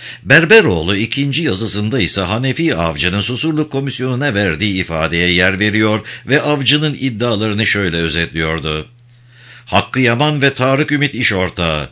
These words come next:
yine Hakkı Yaman Engin Civan'la iş arkadaşı. Tarık Ümit ortadan kaybolunca devreye Mehmet Eymür girdi. Hanefi Avcı'ya göre Mehmet Eymür, Tarık Ümit'in bankasına başka isimler ortaktı.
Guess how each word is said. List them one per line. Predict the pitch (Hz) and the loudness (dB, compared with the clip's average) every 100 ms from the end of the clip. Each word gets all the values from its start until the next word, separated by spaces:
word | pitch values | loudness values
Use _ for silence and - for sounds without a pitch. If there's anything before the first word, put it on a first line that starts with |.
| - | -10
yine | - 101 | -2 0
Hakkı | 101 87 95 131 | 2 0 -2 0
Yaman | 104 82 92 95 | 2 2 0 -2
Engin | 90 120 117 131 110 | 0 -2 0 -2 0
Civan'la | 117 120 120 110 113 | 0 0 0 0 -2
iş | 117 - | 0 0
arkadaşı. | 87 82 85 85 82 80 80 73 - - - - - - - - - - | 0 -2 -2 0 -2 -2 -4 -8 -16 -20 -20 -20 -20 -20 -20 -20 -14 0
Tarık | 131 185 208 | 4 4 2
Ümit | 190 190 | 0 0
ortadan | 160 170 170 160 170 | 0 -2 -2 -2 -2
kaybolunca | - 165 123 80 82 87 110 | 0 0 0 0 0 2 2
devreye | 127 131 135 147 | 2 2 2 0
Mehmet | 135 131 123 139 - | 2 0 -2 -4 -4
Eymür | 127 113 98 98 | -2 0 0 -2
girdi. | 71 80 73 76 76 - - - | 0 -2 -2 -4 -4 -8 -20 -2
Hanefi | 147 170 170 180 | 0 2 0 -2
Avcı'ya | 117 139 101 135 151 | 0 -2 -2 0 0
göre | 87 85 | 0 0
Mehmet | 92 104 110 131 | 0 0 0 -2
Eymür, | 78 76 80 101 | -2 -2 -2 -4
Tarık | - 120 135 151 | -2 -2 0 -2
Ümit'in | 139 139 139 139 117 | -2 -4 -2 -4 -2
bankasına | 135 131 127 117 127 131 104 | -4 -4 -6 -6 -4 -4 -2
başka | 120 120 - | -2 -2 -2
isimler | 123 113 113 95 107 | -4 -2 -2 -2 -2
ortaktı. | 92 92 - 85 80 - 76 73 | 0 -2 -2 -4 -4 -4 -6 -6